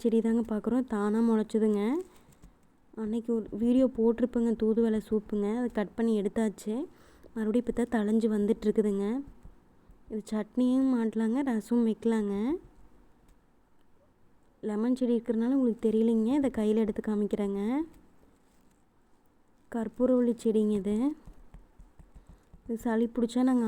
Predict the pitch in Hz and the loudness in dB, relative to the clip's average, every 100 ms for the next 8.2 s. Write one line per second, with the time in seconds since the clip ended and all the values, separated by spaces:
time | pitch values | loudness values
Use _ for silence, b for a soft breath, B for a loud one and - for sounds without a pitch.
0 | 214 233 226 226 - 233 247 247 226 B | 2 0 0 -2 0 0 2 0 -2 B
1 | B B 247 226 247 - 240 247 240 240 | B B 0 4 4 4 2 2 2 0
2 | 233 233 233 226 226 226 220 220 254 247 | 2 2 2 4 4 4 2 2 2 4
3 | 233 233 240 226 262 262 247 220 208 214 | 4 4 2 2 0 2 2 2 2 4
4 | 240 208 226 220 214 247 339 B B B | 2 2 -2 0 0 0 -2 B B B
5 | B B 226 226 226 233 214 220 208 214 | B B -4 -2 0 -2 -2 -2 -2 0
6 | 285 262 - 226 208 226 220 233 214 214 | 0 0 0 0 2 2 2 0 2 2
7 | 214 220 220 208 214 220 208 196 196 202 | 0 0 0 0 -2 0 0 2 0 0
8 | 196 196 | 0 0